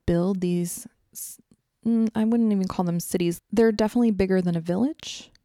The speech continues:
but they're not full-blown, like, city. And they would live there for four years, and then they would burn the entire city and they would move. So they were slightly nomadic in terms of they weren't nomadic year round,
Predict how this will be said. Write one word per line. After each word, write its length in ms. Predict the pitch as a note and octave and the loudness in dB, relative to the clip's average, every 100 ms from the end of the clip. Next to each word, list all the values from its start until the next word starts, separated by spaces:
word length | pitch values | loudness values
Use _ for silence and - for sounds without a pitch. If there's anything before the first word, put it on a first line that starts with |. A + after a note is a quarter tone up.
| - | -14
but 280 | E3+ F3 - | -4 -4 -2
they're 260 | E3 D#3+ | -4 -4
not 260 | D#3+ F3+ - | -6 -8 -10
full-blown, 540 | - - - - - | -6 -4 -4 -4 -4
like, 300 | - - - | -6 -8 -12
city. 500 | - - F#3+ F3 F#3 - - - - _ _ - | -16 -8 -6 -4 -8 -10 -20 -20 -20 _ _ 0
And 500 | F#3 F3 F3 F3 F3 _ _ _ _ | 2 2 0 -4 -10 _ _ _ _
they 140 | F#3+ F#3 | 2 4
would 200 | F#3+ F#3 | 4 2
live 240 | F3+ F#3 | 0 0
there 240 | F#3 E3+ | 0 -2
for 180 | E3+ F3 | 0 -4
four 300 | - F3 E3+ | -2 -2 0
years, 500 | F3+ E3+ F3 F3+ - - | 0 0 -2 -4 -10 -4
and 160 | F3 F3 | 0 0
then 100 | E3+ | 0
they 120 | E3 | -2
would 160 | E3 _ - | -2 _ -2
burn 500 | E3+ E3+ E3+ E3+ E3+ - | 0 0 -2 -2 -6 -10
the 180 | F3+ E3 | -6 -4
entire 360 | E3 E3+ D#3+ | -4 -6 -6
city 260 | - E3 E3 | -4 -4 -2
and 100 | D#3+ | -2
they 80 | D#3+ | -2
would 140 | D#3 | -2
move. 380 | D#3+ D#3+ - F3 | -2 -2 -4 -6
So 120 | - | -2
they 100 | F3 | 2
were 260 | E3+ E3+ - | 4 2 -2
slightly 760 | - - - G3 F#3+ F#3+ F#3 F3 | -10 -10 -2 0 0 -2 -2 0
nomadic 760 | E3+ E3 E3 - - - - - | 0 -2 -2 -6 -6 -8 -8 -4
in 160 | E3+ | -4
terms 340 | - F3+ E3+ F3+ | -4 -6 -4 -4
of 180 | F3+ - - - _ - | -4 -6 -20 -20 _ 0
they 100 | F#3 | 2
weren't 240 | F#3+ G3 | 2 2
nomadic 400 | F#3 E3+ E3 E3 | 0 0 -4 -2
year 280 | F3 F3 F3 | 0 2 2
round, 500 | F3 F#3+ D4+ F4 | 0 -2 -4 -6